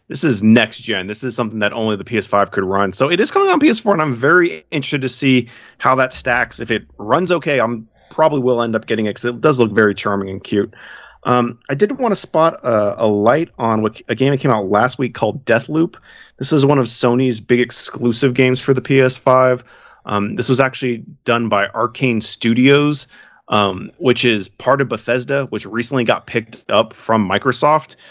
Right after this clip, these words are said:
which is interesting. There's now been two games that came out on the PlayStation platform that are owned by Microsoft Studios. Um, and they've shown that one for quite a bit. It, it looked like a very stylish first-person shooter, and its whole gimmick is that you're basically kinda doing a Groundhog Day kinda deal where every time you die,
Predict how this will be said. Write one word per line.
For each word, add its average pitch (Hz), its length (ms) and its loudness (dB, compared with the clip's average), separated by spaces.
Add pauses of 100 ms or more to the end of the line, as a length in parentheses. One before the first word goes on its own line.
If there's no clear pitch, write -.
(100)
which - 160 -4
is 110 240 0
interesting. 120 440 0
There's 110 220 0
now 117 200 2
been 113 420 -4
two 135 260 0
games 113 640 0
that 104 120 -4
came 117 160 0
out 104 120 2
on 98 200 -4
the 95 180 0
PlayStation 107 440 -2
platform 101 480 -2
that 95 140 2
are 95 160 -4
owned 107 200 2
by 92 160 2
Microsoft 95 540 -2
Studios. 95 580 2 (840)
Um, 127 400 0 (360)
and 180 140 0
they've 233 220 2
shown - 280 0
that 240 120 0
one 233 120 2
for - 100 -6
quite 180 240 0
a 139 40 0
bit. 139 200 0
It, 131 180 -4
it 156 80 -4
looked 185 120 -4
like 190 80 -4
a 160 40 -2
very 139 220 0
stylish 135 560 -2
first-person 131 800 -2
shooter, 139 560 4 (400)
and 110 380 0
its 110 180 -6
whole 147 140 2
gimmick 131 380 4
is 113 120 2
that 117 160 2
you're 123 140 -6
basically 123 340 0
kinda 120 200 -2
doing 113 180 -2
a 104 60 -4
Groundhog 110 680 0
Day 107 180 2
kinda 107 220 -2
deal 104 300 2
where 92 280 -2
every 117 180 4
time 117 220 0
you 101 100 -2
die, 110 440 2